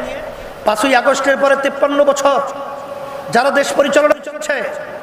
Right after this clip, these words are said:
এদের পরিচালনা আমরা পেয়েছি। এই দেশটা একবার দুইবার নয়,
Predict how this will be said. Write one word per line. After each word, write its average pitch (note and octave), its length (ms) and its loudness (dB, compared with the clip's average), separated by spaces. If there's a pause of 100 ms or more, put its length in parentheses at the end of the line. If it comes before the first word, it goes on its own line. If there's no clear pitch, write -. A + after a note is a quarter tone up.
(600)
এদের B3 260 4
পরিচালনা D4 480 6
আমরা D#4 180 6
পেয়েছি। D#4+ 480 2 (760)
এই C4 160 2
দেশটা C#4+ 340 2
একবার C#4 240 2
দুইবার C#4 340 2
নয়, B3+ 240 4